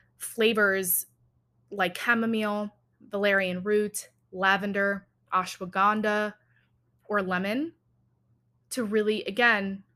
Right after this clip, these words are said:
in the, as long as they're decaffeinated, to help you kind of get into that deep restorative sleep, right? So you can,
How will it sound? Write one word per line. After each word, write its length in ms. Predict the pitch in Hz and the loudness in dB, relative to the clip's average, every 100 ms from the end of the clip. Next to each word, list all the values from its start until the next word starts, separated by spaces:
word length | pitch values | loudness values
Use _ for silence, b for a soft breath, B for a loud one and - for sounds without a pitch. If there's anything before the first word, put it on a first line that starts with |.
| _ _ - | _ _ -6
in 160 | 208 | -4
the, 160 | 196 - - - | -2 -4 -8 -4
as 140 | 190 196 | -4 -2
long 180 | 202 196 | -4 -4
as 100 | 180 | -6
they're 100 | 190 | -6
decaffeinated, 840 | 190 180 214 208 202 180 180 175 | -8 2 4 4 -2 -2 -2 -4
to 100 | 202 | -8
help 340 | - 196 196 | -4 -4 -2
you 120 | 208 208 | -6 -6
kind 240 | - 208 | -6 -4
of 160 | 190 180 b b b 185 | -4 -8 b b b -2
get 220 | 196 - | -2 0
into 440 | 208 190 - 196 | -4 -6 -4 -4
that 380 | 180 180 180 - _ _ _ _ _ _ _ _ _ 190 | 0 2 2 -2 _ _ _ _ _ _ _ _ _ -14
deep 380 | 180 214 185 - | -6 -6 -6 -8
restorative 880 | 196 190 - 190 190 185 185 180 180 - | -8 -8 -6 -2 0 4 2 2 -4 -12
sleep, 480 | - - - 180 - _ _ B B B B | -8 -4 -4 -6 -10 _ _ B B B B
right? 300 | 185 185 185 | 0 0 -2
So 260 | - 190 185 | 0 0 -2
you 240 | 190 226 | -4 -6
can, 500 | - 233 214 208 196 | -2 -2 -2 -2 -6